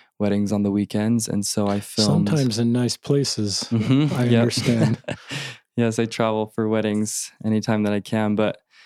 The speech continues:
Speaker 1: this wedding was just on this Friday and it ended very late. I got home around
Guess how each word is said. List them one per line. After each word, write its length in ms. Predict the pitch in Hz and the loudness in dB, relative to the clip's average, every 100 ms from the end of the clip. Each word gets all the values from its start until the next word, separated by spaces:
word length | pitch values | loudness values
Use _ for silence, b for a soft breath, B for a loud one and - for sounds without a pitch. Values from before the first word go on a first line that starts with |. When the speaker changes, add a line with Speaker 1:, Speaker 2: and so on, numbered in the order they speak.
| B - | B -4
Speaker 1:
this 220 | 123 - | -2 0
wedding 340 | 120 113 110 110 | 2 2 2 0
was 160 | 107 | 0
just 220 | - 110 | -2 -2
on 100 | 110 | 0
this 180 | 104 107 | 0 -2
Friday 440 | - 110 107 110 117 | -2 0 2 2 2
and 120 | 107 | 0
it 80 | 82 | 0
ended 280 | 107 107 | 0 0
very 240 | 104 107 107 | 0 0 2
late. 400 | 104 104 113 - | 2 2 0 0
I 80 | 107 | -2
got 160 | 104 | -4
home 200 | 104 107 | -4 -2
around 440 | 104 101 101 98 | 0 0 -2 -4